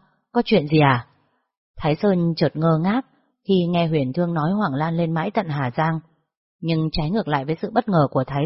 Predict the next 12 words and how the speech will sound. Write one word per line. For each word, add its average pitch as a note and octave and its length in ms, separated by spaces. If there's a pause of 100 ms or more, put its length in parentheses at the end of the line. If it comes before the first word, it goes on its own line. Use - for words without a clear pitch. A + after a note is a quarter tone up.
Sơn F#3 200 (380)
thì D#3 100
Huyền C#3+ 240
Thương E3+ 280
cười D3+ 220
hiền C#3 220
nói: D#3 320 (460)
"Anh F3+ 140
không F#3 160
biết A#3+ 160
đó D#3 220
thôi, G3 260